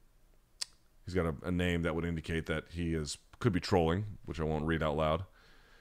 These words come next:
Does the media play a role in per-, potentially perpetuating some of this stuff? Yes, of course. Yes, they do.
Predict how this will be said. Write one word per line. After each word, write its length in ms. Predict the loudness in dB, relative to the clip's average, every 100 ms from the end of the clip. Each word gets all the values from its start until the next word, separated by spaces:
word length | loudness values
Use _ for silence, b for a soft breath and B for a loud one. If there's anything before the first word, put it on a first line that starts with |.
| b b -20 -20 -20 -20 2
Does 160 | 4 4
the 100 | 4
media 300 | 4 4 2
play 200 | 4 6
a 60 |
role 220 | 8 6
in 60 | 6
per-, 120 | 2 -4 -20 -12
potentially 380 | 0 2 2 0
perpetuating 580 | 0 2 2 4 2
some 160 | 2 0
of 80 | 0
this 120 | -2
stuff? 320 | -2 -2 -2
Yes, 200 | 0 0
of 80 | 0
course. 400 | -2 -2 -2 -8 -14 -20 -20 -20 -20 -4
Yes, 280 | -2 -2
they 120 | -2 0
do. 300 | 0 -2